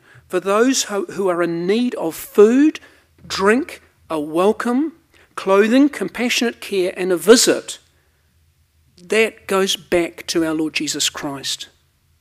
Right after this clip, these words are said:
"For God so loved the world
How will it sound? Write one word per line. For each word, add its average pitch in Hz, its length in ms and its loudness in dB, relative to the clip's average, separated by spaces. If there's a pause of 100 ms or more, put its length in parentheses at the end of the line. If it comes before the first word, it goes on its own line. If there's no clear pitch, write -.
(1300)
"For 180 300 -2
God 214 540 0
so - 340 0
loved 220 360 0
the 180 80 6
world 143 560 -4